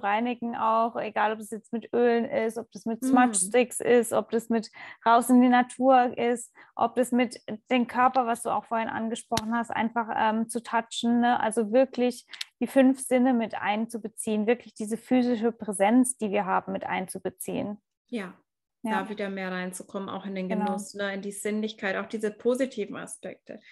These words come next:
Speaker 2: Da
Speaker 1: Ja.
Speaker 2: sprichst du ja auch immer wieder drüber,
Speaker 1: Ja.
Speaker 2: ne? Dass wir uns nicht in dieser Spiritualität verlieren, sondern dass wir auch einfach wieder Dinge genießen, dass wir
Speaker 1: Mhm.
Speaker 2: einfach wieder Spaß haben, dass wir wieder Leichtigkeit finden. Und das ist, glaub ich, auch ein ganz, ganz,
Speaker 1: Genau.
Speaker 2: ganz wichtiges Thema, das uns auch rausholt aus diesem
Speaker 1: Ja.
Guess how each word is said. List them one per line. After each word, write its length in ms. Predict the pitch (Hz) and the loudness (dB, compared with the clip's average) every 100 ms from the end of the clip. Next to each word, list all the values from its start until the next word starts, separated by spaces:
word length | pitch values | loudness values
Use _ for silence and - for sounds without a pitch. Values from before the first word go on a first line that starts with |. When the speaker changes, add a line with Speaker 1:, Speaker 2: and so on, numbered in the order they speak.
| - | -2
Speaker 2:
Da 80 | 220 | 0
Speaker 1:
Ja. 20 | |
Speaker 2:
sprichst 360 | - 349 349 - | 2 0 -4 0
du 40 | |
ja 220 | 294 208 156 | 2 2 2
auch 180 | 262 320 | 0 2
immer 300 | 277 185 185 | 2 0 -4
wieder 260 | 180 - | -8 -10
drüber, 400 | - - - 220 | -10 -10 -6 -4
Speaker 1:
Ja. 20 | |
Speaker 2:
ne? 200 | 220 269 - - | -2 -2 -4 -8
Dass 200 | - 240 | -6 -2
wir 100 | 226 | 0
uns 180 | 220 214 | 0 0
nicht 200 | 233 247 | 0 0
in 80 | 254 | 0
dieser 300 | 240 220 220 | -2 -2 -2
Spiritualität 1000 | 220 - 233 233 240 208 208 214 208 208 | -2 -2 -2 -2 -2 -2 -2 -2 -2 -2
verlieren, 500 | - 202 202 208 208 | -6 -6 -2 -2 -2
sondern 280 | 214 196 190 | -6 -8 -8
dass 200 | 196 - | -10 -10
wir 120 | - | -12
auch 100 | - | -10
einfach 440 | - 190 190 - | -10 -10 -14 -14
wieder 260 | 185 185 175 | -12 -10 -10
Dinge 360 | - 180 175 185 | -8 -8 -8 -10
genießen, 720 | 190 190 196 226 220 180 180 233 214 | -8 -6 -2 -2 -2 -8 -10 -6 -6
dass 180 | 208 208 | -4 -4
wir 80 | 202 | -4
Speaker 1:
Mhm. 20 | |
Speaker 2:
einfach 240 | 202 - | -6 -10
wieder 180 | 202 190 | -6 -4
Spaß 580 | 190 - 175 185 226 - | -4 -4 -4 -2 -4 -4
haben, 240 | 180 175 | -6 -6
dass 200 | 190 202 | -8 -8
wir 120 | 196 | -8
wieder 200 | 190 190 | -4 -4
Leichtigkeit 680 | 180 196 - 240 - 170 - | -4 -4 -6 -12 -12 -16 -14
finden. 280 | - 190 196 | -12 -10 -10
Und 120 | - | -12
das 100 | 220 | -16
ist, 120 | 214 - | -16 -18
glaub 140 | - | -18
ich, 160 | 190 - | -16 -16
auch 80 | |
ein 100 | 190 | -14
ganz, 200 | - - | -14 -16
ganz, 220 | - 190 - | -16 -16 -10
Speaker 1:
Genau. 440 | 214 214 214 214 | -8 -6 -8 -12
Speaker 2:
ganz 240 | 208 190 202 | -12 -10 -8
wichtiges 520 | 208 202 208 202 - | -8 -8 -12 -14 -14
Thema, 380 | - 190 196 190 | -10 -10 -10 -12
das 160 | 196 | -10
uns 160 | 208 - | -10 -12
auch 200 | 185 - | -14 -10
rausholt 600 | 185 196 190 190 185 180 | -8 -8 -8 -8 -6 -6
aus 260 | 180 185 - | -10 -14 -12
diesem 360 | 185 185 226 | -12 -10 -6
Speaker 1:
Ja. 200 | 214 - | -6 -8